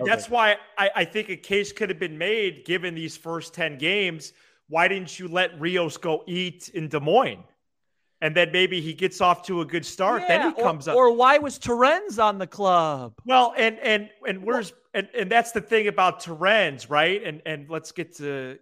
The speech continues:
Speaker 1: let's get to this one. Bryce
Speaker 2: That's a
Speaker 1: also
Speaker 2: great
Speaker 1: said something.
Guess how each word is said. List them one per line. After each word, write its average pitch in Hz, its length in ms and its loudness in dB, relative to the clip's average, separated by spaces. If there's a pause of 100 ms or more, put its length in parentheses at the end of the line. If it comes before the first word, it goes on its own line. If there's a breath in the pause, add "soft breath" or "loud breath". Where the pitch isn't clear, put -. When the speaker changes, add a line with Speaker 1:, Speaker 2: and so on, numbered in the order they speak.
(160)
Speaker 1:
let's 143 160 -14
get 143 200 -12
to 135 100 -16
this 143 280 -12
one. 123 260 -8
Bryce 127 200 -4
Speaker 2:
That's 156 180 0
a 175 60 -2
Speaker 1:
also 135 100 -6
Speaker 2:
great 160 280 6
Speaker 1:
said 131 140 -14
something. 113 500 -14